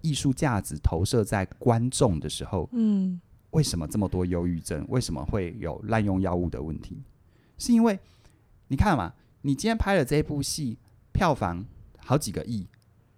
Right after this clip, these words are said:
Speaker 1: 而下一部票房没有这么，没有这么卖座，难道真的是因为你演不好吗？有时候是天时地利人和的很多原因嘛。
Speaker 2: 对啊。
Speaker 1: 又或者是你这一，你每一部的票房都比前一部好，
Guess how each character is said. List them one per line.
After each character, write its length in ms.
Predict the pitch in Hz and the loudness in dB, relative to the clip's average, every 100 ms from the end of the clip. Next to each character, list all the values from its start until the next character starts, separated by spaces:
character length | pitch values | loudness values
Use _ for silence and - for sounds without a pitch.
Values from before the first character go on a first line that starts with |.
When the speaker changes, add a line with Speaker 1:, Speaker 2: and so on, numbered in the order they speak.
| _ - | _ -6
Speaker 1:
而 80 | 123 | -2
下 260 | - 165 | 2 2
一 40 | 123 | 2
部 120 | 143 | 2
票 220 | 156 123 | 2 2
房 260 | - 78 104 _ | 0 -4 -8 _
没 120 | 110 143 | 2 4
有 80 | |
这 120 | 107 135 | 4 2
么， 180 | 98 - _ - | 0 -4 _ 0
没 100 | 147 | 2
有 100 | 113 | 4
这 120 | - | 2
么 120 | 113 | 2
卖 220 | 120 117 | 2 0
座， 320 | 98 113 90 - _ _ | 0 0 0 -4 _ _
难 160 | 113 143 | 0 2
道 100 | 185 | 4
真 160 | 165 | 4
的 100 | 160 | 2
是 120 | 165 143 | 0 0
因 80 | |
为 80 | 127 | 2
你 140 | 107 92 | 0 0
演 120 | 73 | -2
不 100 | 92 | -4
好 200 | - 69 | -4 -8
吗？ 240 | - 95 - _ _ _ - - | -10 -12 -14 _ _ _ -14 -6
有 60 | |
时 120 | 165 233 | 0 2
候 40 | |
是 120 | 240 | 2
天 180 | 220 214 | 0 0
时 160 | 214 156 | 0 0
地 140 | 190 | 0
利 80 | 180 | 4
人 200 | 135 127 | 4 4
和 120 | 107 | 2
的 100 | 110 | 0
很 120 | 92 | 0
多 160 | 101 107 | 0 2
原 200 | 87 87 | 2 0
因 120 | 90 | 0
嘛。 260 | 87 73 - | -2 -2 0
Speaker 2:
对 180 | 214 208 | 2 4
啊。 520 | 202 190 180 180 185 _ - | 2 0 -2 -4 -8 _ 2
Speaker 1:
又 120 | 269 | 4
或 160 | 269 220 | 6 6
者 160 | 107 | 4
是 260 | 104 185 147 _ _ _ _ _ | 2 0 -2 _ _ _ _ _
你 180 | 143 131 | 2 2
这 240 | - 196 | 4 4
一， 80 | 214 - | 4 2
你 160 | 135 151 | 2 4
每 240 | 151 156 | 4 4
一 40 | |
部 180 | 196 226 | 4 4
的 120 | 180 | 4
票 240 | 135 196 156 | 6 6 4
房 160 | 117 | 4
都 120 | 123 143 | 2 2
比 100 | 98 | 2
前 200 | 101 104 | 2 2
一 20 | |
部 160 | 135 | 2
好， 300 | 117 - - | 0 -2 -8